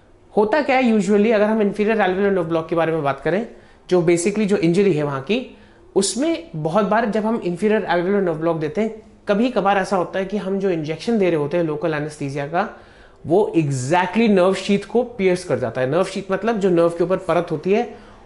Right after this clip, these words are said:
और वहाँ से जो है थोड़ी सी नर्व इंजरी डायरेक्ट हो जाती है, जिसकी वजह से वहाँ पे प्रोफाउंड paresthesia या एनेस्थीसिया होने के चांसेस रहते हैं। इसका मतलब है कि आपका एक्सट्रैक्शन हो भी गया और आप ठीक भी हो गए,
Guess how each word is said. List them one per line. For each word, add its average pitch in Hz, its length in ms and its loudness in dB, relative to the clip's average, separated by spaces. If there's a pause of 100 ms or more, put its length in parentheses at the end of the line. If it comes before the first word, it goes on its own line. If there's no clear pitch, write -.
और 196 120 4
वहाँ 147 440 0
से 240 200 0
जो 202 180 4
है 190 400 0 (120)
थोड़ी 196 160 4
सी 233 140 -2
नर्व 185 260 2
इंजरी 180 300 0
डायरेक्ट 160 360 -2
हो 160 100 -2
जाती 160 200 0
है, 202 60 4
जिसकी 170 280 -4
वजह 160 160 0
से 190 160 -2
वहाँ 147 280 -6
पे 190 100 0 (540)
प्रोफाउंड 190 560 2 (240)
paresthesia 175 460 0
या 208 200 4
एनेस्थीसिया 160 760 -4
होने 147 240 -4
के 175 120 -4
चांसेस 147 400 -6
रहते 127 300 -2
हैं। 214 260 -2 (360)
इसका 214 240 0
मतलब 214 320 2
है 240 100 2
कि 233 120 0
आपका 202 200 2
एक्सट्रैक्शन 175 480 -4
हो 170 160 -2
भी 202 140 0
गया 214 220 2
और 208 100 4
आप 196 240 -4
ठीक 196 220 -2
भी 240 80 2
हो 196 180 4
गए, 202 220 0